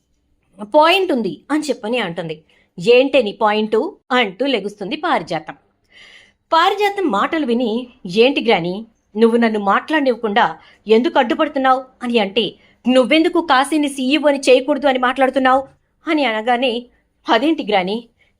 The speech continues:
ఇప్పటి వరకు నేనే సీఈఓగా ఉండాలి అని చెప్పి ఇంత గొడవ పడి, ఇంత పోరాడి, ఇప్పుడు కాశీని సీఈఓని చేస్తామని చెప్పని అంటే సరే అంటూ ఎలా మాట్లాడుతున్నావు? నాకెందుకు అడ్డు తగులుతున్నావు?"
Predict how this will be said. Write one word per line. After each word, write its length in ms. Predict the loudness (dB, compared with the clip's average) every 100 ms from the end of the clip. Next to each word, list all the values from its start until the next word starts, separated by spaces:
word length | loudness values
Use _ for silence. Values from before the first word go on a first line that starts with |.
| -12
ఇప్పటి 320 | -2 0 2
వరకు 260 | 0 0
నేనే 400 | -2 2 4 4
సీఈఓగా 560 | 2 -2 -2 0 2 0 0
ఉండాలి 360 | -2 -2 -2
అని 100 | 0 0
చెప్పి 280 | -2 -4 -12 _ _ -2
ఇంత 240 | 0 2 2
గొడవ 360 | 2 4 4 4
పడి, 300 | 4 -2 -4 _ _ -4
ఇంత 360 | 0 0 0 2
పోరాడి, 440 | 4 4 4 2 -4 _ _
ఇప్పుడు 360 | -6 -2 0 -2 -4 _ _
కాశీని 440 | 2 2 2 0 0
సీఈఓని 520 | 0 -2 0 0 2
చేస్తామని 440 | 2 2 0 -2 -2
చెప్పని 340 | -4 -2 -2
అంటే 380 | -2 0 -2 -2 -10 -20 _
సరే 380 | -4 2 2 2
అంటూ 260 | -2 -2
ఎలా 280 | -4 0 2
మాట్లాడుతున్నావు? 720 | 2 0 -2 -4 -4 -4 -8 _ _ -2
నాకెందుకు 520 | 2 2 0 -2 0
అడ్డు 160 | 0 -2
తగులుతున్నావు?" 540 | -2 -2 -2 -2 -4